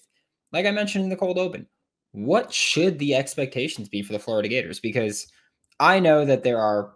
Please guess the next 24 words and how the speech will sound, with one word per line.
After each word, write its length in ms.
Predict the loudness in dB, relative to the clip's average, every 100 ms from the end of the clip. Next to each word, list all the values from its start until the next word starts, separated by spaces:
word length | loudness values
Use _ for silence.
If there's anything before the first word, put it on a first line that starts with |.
| _
plenty 340 | -4 -2 0 0
of 100 | 0
fans 560 | -2 -2 -2 -6 -8
who 520 | -8 -6 -2 -2 -4 -6
are 540 | -4 -2 -2 -4 -6 _ -8
all 320 | -2 0 2
over 200 | 0 0
the 120 | -4
place. 340 | -4 -6 -6 -10 _ _ _ -2
And 320 | 0 2 -2 -10 _
here's 300 | 0 2 2
the 60 | 0
thing. 260 | -4 -6 _ _ _ _
After 420 | 0 0 2 0 2
the 140 | -2
first 600 | -4 -12 -2 0 0 -2
year 380 | 0 0 0 -4
of 160 | -4 0
Billy 240 | 0 0
Napier 420 | 0 -2 -2 -6 -4
being 640 | -4 -2 -2 -2 -6 -10 _ _ _ _ _ _ -20 -10
very 480 | 0 2 4 0 -2
roller 480 | -2 0 0 0
coastery, 720 | 0 -2 -4 -4 -6 -4 -4